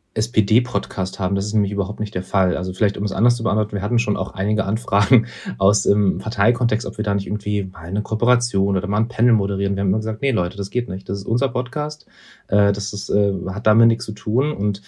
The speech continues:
äh, natürlich reden wir auch über kritische Dinge, die, äh, bezogen auf Postmigration, äh, Migrationspolitik,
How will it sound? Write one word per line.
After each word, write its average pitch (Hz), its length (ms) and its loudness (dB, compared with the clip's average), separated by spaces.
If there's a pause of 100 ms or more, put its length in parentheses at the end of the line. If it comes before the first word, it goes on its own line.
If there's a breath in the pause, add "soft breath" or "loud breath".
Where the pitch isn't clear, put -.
(340 loud breath)
äh, 101 180 4
natürlich 101 540 2
reden 113 220 4
wir 107 120 6
auch 104 80 0
über 104 180 -2
kritische 110 360 -2
Dinge, 110 260 2
die, 104 280 0
äh, 101 420 0
bezogen - 720 -2
auf 95 280 -2
Postmigration, 110 920 0
äh, 98 140 -2
Migrationspolitik, 107 1200 -2